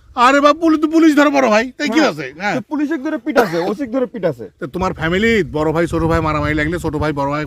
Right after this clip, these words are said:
Speaker 1: মারে না?
Speaker 2: হ্যাঁ।
Speaker 1: বিচার, বিচার সালিশ করে আমরা ঠিক করে দেব। আর তাছাড়া এটা একটা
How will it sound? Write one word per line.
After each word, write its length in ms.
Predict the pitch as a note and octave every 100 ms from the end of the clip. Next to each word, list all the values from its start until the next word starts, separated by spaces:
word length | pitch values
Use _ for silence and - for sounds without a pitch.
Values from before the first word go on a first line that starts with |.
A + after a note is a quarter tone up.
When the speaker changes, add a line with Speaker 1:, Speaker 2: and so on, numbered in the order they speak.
| D3+
Speaker 1:
মারে 120 | E3+
না? 120 | A3 A#2+ - - -
Speaker 2:
হ্যাঁ। 220 | E3 E3+ C#3+ - - -
Speaker 1:
বিচার, 340 | D4+ D4+ B3+ B3+ C4
বিচার 200 | A3 B3+
সালিশ 260 | C4+ C#4
করে 120 | B3 D#4
আমরা 160 | D4 B3 -
ঠিক 140 | G#3 F#3+
করে 120 | C3
দেব। 100 | F2+ D#2 - - - - -
আর 120 | C#3+ -
তাছাড়া 360 | - G3+ C4 A3 - - - - - -
এটা 140 | F#3 A3+
একটা 160 | A3